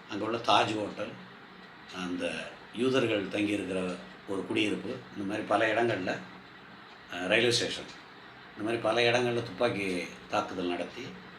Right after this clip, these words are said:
கிட்டத்தட்ட தாக்குதல் வந்து அறுபது மணி நேரம் நடந்துச்சு.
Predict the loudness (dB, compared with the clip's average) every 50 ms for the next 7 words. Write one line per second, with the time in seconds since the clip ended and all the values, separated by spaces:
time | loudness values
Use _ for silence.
0 | -18 -18 -18 -18 -18 -18 -18 -18 -18 -18 -18 -18 -18 -18 -18 -18 -18 -18 -18 -18
1 | -18 -18 -18 -18 -18 -18 -18 -18 -18 -8 -6 -4 0 2 2 4 4 4 4 4
2 | 4 4 2 2 2 -2 -8 -12 -16 -16 -16 -16 -16 -6 4 10 10 10 10 10
3 | 6 4 4 4 4 2 2 2 4 6 8 8 8 8 6 6 4 4 4 2
4 | 2 4 4 4 2 2 0 -2 -2 -4 -4 -8 -10 -12